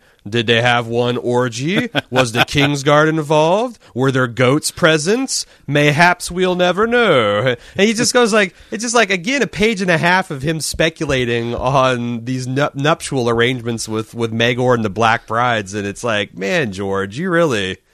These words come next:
Speaker 1: you really should, uh, <laughs> sell this anonymously on Amazon, uh, because there's a market for that smut stuff, and I know you wanna do it. <laughs>
Speaker 2: Well, that's, that's, yeah, that's exactly it. He, he, this is,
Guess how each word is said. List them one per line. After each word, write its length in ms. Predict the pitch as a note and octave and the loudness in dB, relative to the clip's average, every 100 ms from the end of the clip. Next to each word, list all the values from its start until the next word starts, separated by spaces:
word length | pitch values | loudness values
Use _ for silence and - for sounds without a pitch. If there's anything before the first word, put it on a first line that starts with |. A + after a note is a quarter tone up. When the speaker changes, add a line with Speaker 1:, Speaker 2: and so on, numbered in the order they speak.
| _ - _ _ _ - | _ -20 _ _ _ -10
Speaker 1:
you 180 | - F#3 | -4 0
really 260 | G#3+ A3+ F#3+ | 2 2 2
should, 360 | - C#3 B2+ | 0 0 2
uh, 240 | A#2+ A#2 A#2 | 2 2 0
<laughs> 0 | |
sell 300 | - E3 D#3 | -2 -2 -2
this 180 | D3 C#3 | -2 -2
anonymously 600 | B2 B2+ C#3+ B2+ - B2+ | 0 0 0 -2 -2 -2
on 140 | A#2 | 0
Amazon, 880 | A2 C3 A#2+ G2 G2 F#2 F2+ F2 F2+ | 0 -2 -4 -4 -4 -4 -6 -10 -10
uh, 360 | - G#2 G2+ G2 | -6 -4 -2 -2
because 260 | D3+ C#3+ C3 | -4 -2 0
there's 160 | E3 | 0
a 60 | D#3 | 2
market 340 | B2+ D#3+ D3 | 4 2 0
for 120 | B2 | -4
that 180 | A#2 G#2+ | -4 -4
smut 320 | - B2+ B2+ | -4 -4 -4
stuff, 340 | - G#2+ F2+ F#2 | -6 -6 -4 -4
and 80 | A2+ | -2
I 40 | |
know 140 | A#2 E3 | 0 2
you 140 | D#3 | 4
wanna 240 | B2+ G#2+ | 4 2
do 220 | E2+ A#2 F2 | 0 -4 -4
it. 200 | D2+ - - - - | -8 -10 -14 -14 -6
<laughs> 480 | F#3 - F#3+ - G3 _ - | -4 -2 -4 -2 -6 _ -2
Speaker 2:
Well, 300 | E3 G3 F#3+ | 4 6 6
that's, 320 | F3+ G3+ - - | 4 0 -2 -4
that's, 420 | D#3+ E3 - - | 0 0 -2 -12
yeah, 200 | G#2 C3+ | -4 0
that's 220 | B2+ B2+ | 0 0
exactly 580 | B2 A2 A2 G#2 A2+ G2+ | -4 -2 -2 -2 -4 -4
it. 220 | F#2+ F#2+ - | -4 -8 -12
He, 80 | A2+ A2 A#2 | -6 -4 -4
he, 200 | G#2 A2 A#2+ | -6 -8 -8
this 300 | B2+ C3 - | -2 -2 -2
is, 340 | C3 A2+ - | -6 -6 -12